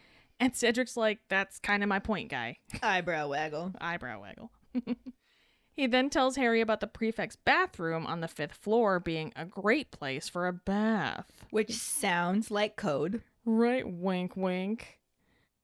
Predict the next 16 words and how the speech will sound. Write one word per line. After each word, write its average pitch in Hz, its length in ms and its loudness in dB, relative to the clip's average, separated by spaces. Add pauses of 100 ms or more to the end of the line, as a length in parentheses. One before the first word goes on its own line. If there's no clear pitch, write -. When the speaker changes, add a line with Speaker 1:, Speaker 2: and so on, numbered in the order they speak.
(320)
Speaker 1:
Perhaps 311 500 4
he 294 140 -6
ought 240 180 0
to 269 80 4
go 240 240 6
take 311 360 -4
his 294 200 0
egg 302 320 2
and 214 300 2 (240)
mull 185 720 4
things 208 460 4
over 202 380 6
in 170 160 -2
the 151 200 -2
hot 165 380 0
water. 180 760 0